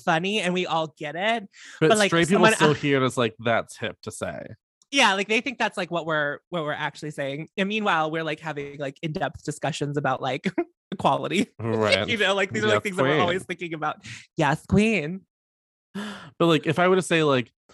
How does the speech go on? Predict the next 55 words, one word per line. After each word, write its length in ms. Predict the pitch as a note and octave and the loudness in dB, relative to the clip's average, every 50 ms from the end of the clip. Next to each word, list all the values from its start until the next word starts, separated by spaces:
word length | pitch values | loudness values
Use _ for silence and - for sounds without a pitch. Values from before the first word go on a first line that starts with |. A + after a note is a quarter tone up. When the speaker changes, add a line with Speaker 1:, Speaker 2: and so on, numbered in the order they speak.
| _ _ _ _ _ _ _ | _ _ _ _ _ _ _
Speaker 2:
"Oh, 540 | D#3+ E3+ E3+ D#3+ D#3 D3 C3+ C3 - - C3 | 2 2 2 2 2 0 0 -2 -4 -6 -6
this 260 | B2+ F3 F#3 - - | -4 -4 -4 -4 -8
girl 320 | - - E3+ E3 D#3+ D3+ C#3+ | -8 -6 -4 0 0 2 2
was 140 | C#3+ C3 C#3 | 2 0 -2
a 60 | C3+ | -4
very 420 | A#2 C3+ B2+ B2 A#2+ A#2+ A2+ - - | -4 -4 -4 -2 -4 -4 -6 -8 -10
yes 580 | B2 A2+ G#2+ A#2 B2+ B2 A#2+ A2+ - - - - | -16 -16 -8 -4 0 0 2 0 0 -4 -12 -16
queen 500 | - - C#3 B2 A2+ G#2+ G2+ G2 F#2+ F#2 | -10 -6 -4 -4 -2 -2 -4 -6 -6 -8
kinda 300 | - - G#2+ G2 G2+ F#2+ | -8 -6 -6 -4 -4 -4
girl," 320 | E2+ G2 F#2+ F2 D#2+ E2 | -4 -4 -4 -2 -2 -2
like, 160 | G2+ - - | -4 -2 0
that 120 | - B2+ B2 | 2 2 2
would 200 | A#2+ A#2+ G#2+ A2 | 2 2 0 -2
mean 220 | A2+ G#2+ G#2+ G#2+ | -2 -2 -2 -2
something 300 | - A#2 G2 F2+ G2+ F#2+ | -6 -8 -8 -8 -10 -8
very 220 | F2 G#2 F#2+ - - | -6 -6 -6 -6 -8
specific 580 | - _ G#2+ F#2+ - - G2 _ - C2+ C2+ - _ | -10 _ -14 -12 -12 -14 -12 _ -10 -10 -10 -10 _
that 100 | - - | -6 -6
I 60 | B1+ D2 | -6 -6
feel 180 | - - - E2 | -8 -10 -8 -8
like 200 | D2 C2 - - _ | -8 -8 -10 -12 _
queer 220 | _ - - A2+ G#2 | _ -6 -6 -6 -6
people 140 | - G#2 | -6 -8
are 80 | G2 G2 | -4 -4
like, 200 | G2+ F#2+ - - - | -4 -6 -6 -6 -4
"Oh, 380 | B2 A2+ G#2+ G2+ F#2+ F#2 F2 E2 | -2 0 0 0 -2 -2 -4 -6
yeah, 240 | E2+ E2 C2 B1 C2 | -6 -6 -6 -8 -8
yeah, 120 | B1 A1 | -10 -10
gotcha, 340 | - - - - - - - | -12 -14 -16 -16 -16 -14 -14
gotcha, 260 | - - - - - | -14 -14 -14 -16 -16
gotcha." 160 | - - G#3+ G3+ F#3+ | -10 -4 0 0 2
Speaker 1:
Mm-hmm. 280 | E3+ E3 D3 C#3 C#3+ D3+ - - - _ - | 2 2 2 0 -2 -4 -8 -14 -20 _ -6
I 100 | - B3 | -4 -2
know. 140 | F3+ E3+ D3+ - | 0 0 0 0
Yeah, 140 | F#3+ G3 | 2 2
Speaker 2:
But 40 | D#3 | 2
Speaker 1:
I 60 | C#3+ | 2
know 120 | D#3 E3+ D#3+ | 2 0 0
exactly 280 | D#3 D#3+ F3 D#3+ E3 | 0 0 -2 -2 -2
what 80 | C#3+ C3 | -6 -6
you're 100 | C#3 D3 | -6 -6
talking 240 | D#3+ - D3 D3+ D#3 | -8 -8 -8 -10 -10
about. 300 | C#3 B2+ - - - - _ | -8 -8 -8 -10 -10 -16 _
Speaker 2:
but 80 | - C#3+ | 2 4
you 60 | C3+ | 4
say 180 | C3 - D3+ C3+ | 4 4 4 4
that 160 | A#2 A2+ G#2+ | 4 4 0
to 120 | - - A#2+ | -2 -8 -8
certain 300 | - - A#2 F#2+ E2 G#2+ | -4 -2 -4 -2 -4 -8
straight 300 | - - C#3+ D3+ C#3+ C#3 | -6 -2 -2 -2 0 0
people, 200 | C#3 A#2 A#2+ A#2+ | -2 -2 0 0
and 100 | A#2 A2+ | 0 0
they're 80 | A2 | 0
like, 120 | A2 G#2+ - _ _ _ _ _ _ _ - - _ _ - | -2 -2 -6 _ _ _ _ _ _ _ -20 -20 _ _ -6
"So, 260 | E3+ E3+ E3+ E3 - | -4 -2 -2 -4 -6